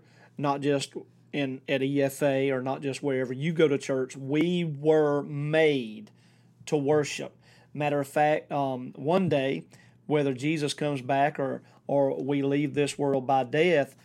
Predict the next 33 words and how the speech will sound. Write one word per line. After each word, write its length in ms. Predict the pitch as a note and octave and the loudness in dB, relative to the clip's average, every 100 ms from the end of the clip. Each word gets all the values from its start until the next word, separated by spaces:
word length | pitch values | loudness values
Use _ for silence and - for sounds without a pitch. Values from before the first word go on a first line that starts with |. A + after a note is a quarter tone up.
| _ _ - | _ _ -6
we're 200 | C#3 E3 | -2 2
gonna 220 | F3+ E3 | 2 0
go 400 | B2+ D3+ D3 D3 - | 0 0 2 -2 -6
stand 380 | - - D#3 D#3 | -8 -2 0 0
before 240 | D3 D3+ D3 | 0 0 0
the 80 | |
Lord. 360 | C#3+ C#3 B2 A2+ - - - _ - | 2 0 0 -6 -16 -20 -20 _ -6
And 160 | C3+ | -4
if 80 | B2 | -4
he 120 | E3+ | -4
welcomes 440 | D#3+ E3+ D#3+ D#3+ D3 | 2 4 4 2 2
us 180 | D#3 - | 2 0
in, 340 | F#3 F#3 C#3+ C#3 - | -2 0 -2 -4 0
all 500 | D#3 F#3 A3+ G#3+ G#3 | 6 8 8 6 4
of 160 | G3+ | 4
heaven 760 | F#3 D#3 F3+ D#3 A#2+ B2+ C3+ C3+ - - _ | 2 2 6 4 2 -4 -6 -10 -20 -20 _
is 160 | E3+ D#3 | 0 0
about 400 | D3+ D3 C#3+ D3 | 2 4 4 4
worship. 480 | F3 F#3+ F3 - C#3 | 4 4 4 0 -4
We 160 | C#3 C#3+ | -2 0
were 120 | D3+ | 2
made, 560 | E3 F#3 E3 A#2+ A#2 - _ _ | 4 4 4 0 -8 -16 _ _
not 240 | C#3+ D3 D3 | -4 -2 0
just 240 | C#3+ D3+ | 0 0
for 160 | - E3+ | 0 -2
here. 300 | E3+ F#3+ C#3+ | 0 0 0
We 140 | C3 | 0
were 140 | C3+ C#3 | -2 0
made 220 | C#3+ D3 | 0 2
to 60 | D3 | 2
worship 440 | D3 D3 D#3 - | 4 2 0 -4
twenty-four 640 | - E3 D#3+ D3+ E3+ E3 | -4 -2 -2 -2 0 0
seven. 580 | D3 - G3+ E3 C3 A2+ | 0 0 2 4 2 -4